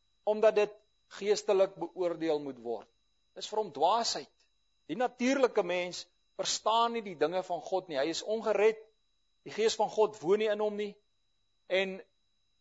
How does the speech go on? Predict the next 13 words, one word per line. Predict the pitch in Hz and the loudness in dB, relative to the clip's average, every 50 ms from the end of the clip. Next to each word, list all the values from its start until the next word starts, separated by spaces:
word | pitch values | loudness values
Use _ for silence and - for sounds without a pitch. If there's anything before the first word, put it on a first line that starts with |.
| _ _ 170 | _ _ -6
en | 170 180 | -6 -6
in | 180 214 | 2 2
een | 220 233 220 | 2 2 6
Korintiërs | 226 226 220 214 - 208 208 202 202 - - - _ _ _ - | 6 6 6 6 6 4 4 4 4 0 -4 -6 _ _ _ -6
twee | 196 208 214 208 208 | 4 4 4 4 6
vers | - 202 185 180 - - - | 6 4 4 4 2 -6 0
veertien | 202 202 196 196 - 190 180 165 | 2 2 2 2 -2 -8 -8 -8
staan | - - 170 170 170 | -2 0 0 0 0
dit | 165 135 131 | -2 0 2
baie | 147 160 170 170 160 | 4 4 4 4 2
duidelik | 156 160 160 160 - - | 0 0 0 -4 -6 -4
geskrywe. | - - - - 151 147 143 139 131 107 101 - - _ _ _ _ _ _ _ _ _ - | -6 -6 -4 0 4 4 6 4 4 0 -6 -12 -16 _ _ _ _ _ _ _ _ _ -4
Hy | 143 | -4